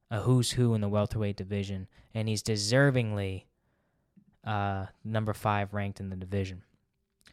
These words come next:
Jorge Masvidal is a tremendous star. He is very good on his feet, and he, um, I think he does get a little bit overlooked because he is a talker. People th-, automatically assume that people who are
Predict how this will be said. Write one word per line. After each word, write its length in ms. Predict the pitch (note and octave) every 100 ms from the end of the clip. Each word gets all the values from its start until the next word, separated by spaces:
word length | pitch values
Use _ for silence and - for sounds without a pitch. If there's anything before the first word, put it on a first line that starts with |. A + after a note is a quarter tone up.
| _
Jorge 220 | E3 E3+
Masvidal 640 | D#3+ D3+ D#3 C3+ A#2 A2+ A2+ - - _ _ _ _ _ _ _ _ _ _ _
is 140 | A#2+ A2
a 60 |
tremendous 460 | - A2+ A#2+ B2+ A2+
star. 460 | - G#2+ G2+ G#2+ - _ _ _ _ _ _ _ _
He 400 | - B2 A#2+ A2+
is 140 | A2+ G#2
very 440 | G2+ A#2+ C3 B2+
good 160 | B2 A#2+
on 140 | A2+
his 120 | G#2
feet, 340 | - G#2 G#2 - _ _ _ _ _ _ _
and 640 | A2 G#2+ G#2+ G#2 G2+ - -
he, 560 | - - A#2+ A2+ A2 A2
um, 400 | A2 G#2 G2+ G#2
I 100 | A2+
think 300 | - D#3 D3
he 160 | C#3+ B2+
does 300 | C3 B2+ A#2+
get 120 | A#2+
a 60 |
little 140 | A#2 A#2
bit 140 | A2+
overlooked 560 | A#2 A#2 A2+ G#2+ A2 -
because 260 | G#2+ A2+ G#2+
he 160 | G2
is 100 | A2
a 60 | G2+
talker. 560 | - G#2 G2+ B2 A#2+ - _ _ _ _ _ _ _ _ _ -
People 320 | - B2+ B2 A#2
th-, 180 | - - _ C#3
automatically 560 | D3+ D3+ C#3+ C#3+ C3+
assume 240 | A#2 C3 A#2+
that 140 | G#2+
people 280 | A#2+ A#2+ A2+
who 140 | A2+
are 180 | G#2+